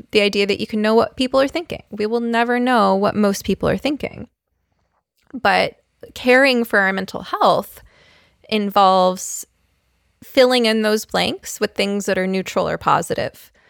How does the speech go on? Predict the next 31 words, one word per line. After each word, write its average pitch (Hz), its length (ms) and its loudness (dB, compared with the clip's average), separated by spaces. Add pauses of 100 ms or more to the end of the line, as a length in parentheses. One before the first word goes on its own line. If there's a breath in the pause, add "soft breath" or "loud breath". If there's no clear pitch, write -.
(840 soft breath)
right? 208 260 -10
So, 180 600 0
for - 160 -2
instance, 196 640 -6 (640)
sometimes 208 520 -2
if 190 120 -4
I'm 190 140 0
working 190 380 -4
with, 190 180 -6
let's - 180 -6
say, 185 280 -2
a 190 100 0
woman 185 460 0
who 185 160 -2
has 185 560 -2
trauma 180 640 -2
around 180 400 -4
men, 214 420 0 (1300 soft breath)
the, 190 720 -2 (1120)
the - 80 -4
tendency 294 680 0
would 190 220 0
be, 175 460 -2 (680)
if - 220 -6
you 196 100 -2
see 214 240 -4
a 214 80 0
man 196 280 2
you 185 80 -2
don't 185 260 -2
know, 175 540 0